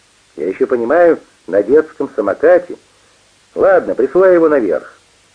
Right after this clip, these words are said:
Однако внутри его словно обожгло. А вдруг в этом что-то есть, что-то настоящее, большое? Вдруг это его долгожданный козырь? Статейка о юморе берлинцев?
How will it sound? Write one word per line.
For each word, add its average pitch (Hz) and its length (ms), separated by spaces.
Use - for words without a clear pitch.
Однако 185 520
внутри 190 320
его 185 220
словно 175 380
обожгло. 151 640
А 71 140
вдруг 67 340
в 185 80
этом 202 300
что-то 180 420
есть, 151 380
что-то - 320
настоящее, 123 840
большое? - 680
Вдруг 165 500
это 214 300
его 175 420
долгожданный 165 840
козырь? - 480
Статейка 156 580
о 143 40
юморе 151 440
берлинцев? 123 640